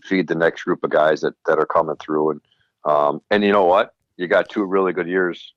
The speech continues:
out of that player, you know, and, and to be honest,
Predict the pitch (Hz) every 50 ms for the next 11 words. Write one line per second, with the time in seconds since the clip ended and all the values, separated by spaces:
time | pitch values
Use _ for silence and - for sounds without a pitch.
0 | - 80 80 82 82 82 78 - - 87 82 78 71 62 - - _ _ _ -
1 | 82 82 80 80 82 82 80 80 - _ - 80 82 80 80 78 76 76 76 -
2 | _ _ _ _ _ _ _ _ _ _ _ - - - - - 90 90 90 85
3 | 85 110 - 92 85 85 - - - -